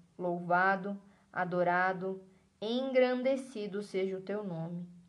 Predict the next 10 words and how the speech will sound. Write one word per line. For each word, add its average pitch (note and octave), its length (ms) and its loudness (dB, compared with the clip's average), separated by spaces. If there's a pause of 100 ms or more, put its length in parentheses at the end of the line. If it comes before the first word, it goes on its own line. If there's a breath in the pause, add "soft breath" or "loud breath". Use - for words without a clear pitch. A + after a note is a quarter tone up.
(760 soft breath)
Que - 80 -12
os F#3 60 -4
nossos G3 320 -2
pensamentos, G3+ 1120 -4 (320 soft breath)
as G3 140 -4
nossas G3 380 -2
ações, G3+ 840 -6 (360 soft breath)
as G3 160 -4
nossas G3 500 -4
falas G3 680 2